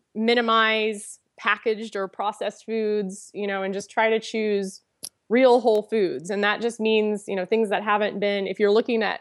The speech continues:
labels on foods, things that aren't, you know, don't have a label list a mile long with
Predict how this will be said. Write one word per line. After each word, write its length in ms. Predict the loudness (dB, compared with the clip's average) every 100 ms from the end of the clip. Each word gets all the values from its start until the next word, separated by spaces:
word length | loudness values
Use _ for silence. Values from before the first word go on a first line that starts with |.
| _ 2
labels 420 | 4 6 4 4
on 180 | 0 0
foods, 380 | 0 0 0
things 240 | 0 0 0
that 100 | -2
aren't, 260 | -4 -4 -10 _ _ _ _ _
you 80 | 0
know, 80 | 2
don't 180 | 2 0
have 180 | -2
a 160 | -2 -4
label 440 | 0 4 4 4 2
list 300 | 0 -2 -6
a 40 |
mile 280 | -2 0 0
long 300 | 0 0 0
with 180 | -2